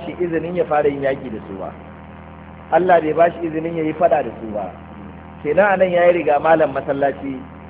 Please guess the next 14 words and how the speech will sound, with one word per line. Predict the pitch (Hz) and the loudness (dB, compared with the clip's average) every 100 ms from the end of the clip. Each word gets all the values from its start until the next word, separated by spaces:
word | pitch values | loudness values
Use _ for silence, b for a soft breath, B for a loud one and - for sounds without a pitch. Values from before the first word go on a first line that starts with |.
| - - - | -18 -18 -10
Annabi | 139 151 180 202 180 | -6 -2 0 2 0
bai | 185 185 | 0 0
fara | 180 175 175 160 | 4 4 4 2
faɗa | 170 170 147 | 0 2 2
da, | 127 110 87 - - - - - - - - - - - - | 2 -2 -4 -10 -18 -18 -18 -18 -18 -18 -18 -18 -18 -18 -8
wato, | 131 135 143 131 127 - | -2 -2 -2 -6 -6 -6
abokan | 143 147 147 175 190 | -4 -2 0 0 2
gabansa | 170 139 156 160 156 - | 2 4 4 2 -2 -4
sai | 160 | -2
Allah | 160 165 156 | 0 4 4
ya | 147 | 4
ba | 143 147 | 4 2
shi | 147 | 0
izini. | 139 117 98 | -10 -8 -10